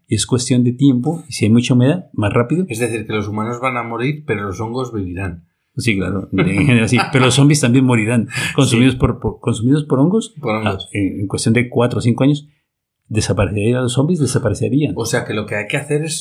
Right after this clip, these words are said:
Speaker 2: sobrevivir unos cuatro o cinco años.
Speaker 1: Exactamente, hasta que los hongos hagan lo que tienen que hacer. Porque los virus no pueden detener a los hongos.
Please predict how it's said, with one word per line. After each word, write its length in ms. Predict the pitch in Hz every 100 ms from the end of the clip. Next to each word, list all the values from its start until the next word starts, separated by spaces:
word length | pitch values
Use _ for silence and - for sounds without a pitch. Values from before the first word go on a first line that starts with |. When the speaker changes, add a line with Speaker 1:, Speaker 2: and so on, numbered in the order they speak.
| -
Speaker 2:
sobrevivir 760 | - 123 110 107 104 139 147 - -
unos 240 | 107 92
cuatro 240 | 113 107
o 20 | 95
cinco 240 | 107 101
años. 400 | 117 95 87 _ _
Speaker 1:
Exactamente, 800 | 107 101 107 101 135 120 117 -
hasta 440 | 156 - - 101
que 180 | - 104
los 380 | 98 95 - -
hongos 400 | 117 127 175 -
hagan 260 | - 104 101
lo 100 | 95
que 80 | 95
tienen 180 | 98 98
que 80 |
hacer. 300 | 98 160 151 - _ -
Porque 220 | 127 120
los 100 | 127
virus 200 | 120 147
no 180 | 147 147
pueden 220 | 160 147
detener 340 | 120 120 113 110
a 40 |
los 160 | 107 104
hongos. 360 | 113 98 -